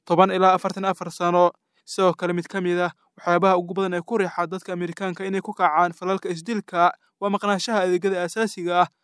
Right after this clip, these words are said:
oo meelo badan oo ka mid ah gobollada dalkaasi laga soo diiwaan geliyey. Waxaa jira kala duwanaansho muuqda oo u dhexeeya gobollada Maraykanka.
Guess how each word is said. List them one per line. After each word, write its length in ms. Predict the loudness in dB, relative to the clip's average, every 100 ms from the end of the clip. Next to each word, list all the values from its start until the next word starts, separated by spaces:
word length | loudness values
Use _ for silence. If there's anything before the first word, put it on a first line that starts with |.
| _
oo 100 | 0
meelo 240 | 2 2 2
badan 200 | 0 -4
oo 20 | -6
ka 80 | -6
mid 100 | -4
ah 60 |
gobollada 320 | -4 -2 -2 0
dalkaasi 420 | -2 -2 -6 -2
laga 140 | -2
soo 140 | -2 -8
diiwaan 320 | 0 0 0
geliyey. 480 | -4 0 2 2 -2 _ _ _ _
Waxaa 200 | 0 2
jira 160 | 4 0
kala 200 | -2 2
duwanaansho 480 | 2 2 0 0 0
muuqda 360 | -2 0 2
oo 60 | 2
u 20 |
dhexeeya 560 | 0 -2 0 2 2 2
gobollada 380 | -2 -2 0 0
Maraykanka. 800 | 0 -2 -4 -12 -6 0 0